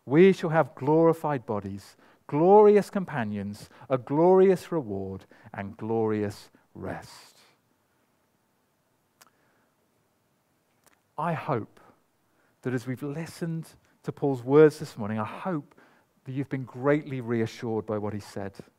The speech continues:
That we have not, any of us, any of us, in any way missed out on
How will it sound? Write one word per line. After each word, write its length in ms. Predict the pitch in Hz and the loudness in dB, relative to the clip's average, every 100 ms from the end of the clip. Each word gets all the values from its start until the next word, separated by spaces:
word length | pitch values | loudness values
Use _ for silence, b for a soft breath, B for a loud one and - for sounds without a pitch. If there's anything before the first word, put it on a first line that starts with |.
| _ _ _ _ _ _ _ _ _ _ - | _ _ _ _ _ _ _ _ _ _ -12
That 80 | 143 | -8
we 240 | 135 190 | -2 -2
have 360 | 190 - 190 165 | -2 -4 -6 -6
not, 260 | 160 131 - 175 | -4 -4 -6 -8
any 300 | 165 156 117 | -6 -4 -6
of 160 | 90 | -8
us, 340 | 92 - - - - | -16 -18 -20 -16 -10
any 340 | 185 180 160 | -8 -6 -8
of 260 | 135 135 - | -6 -6 -6
us, 260 | 107 98 - | -10 -10 -12
in 200 | 131 131 | -12 -8
any 340 | 151 180 208 190 | -6 -2 -2 0
way 420 | 220 208 104 104 B B - | 0 0 -2 -6 B B -6
missed 440 | 143 220 - - | 2 4 4 -2
out 240 | 175 165 143 | 0 0 0
on 200 | 139 | -4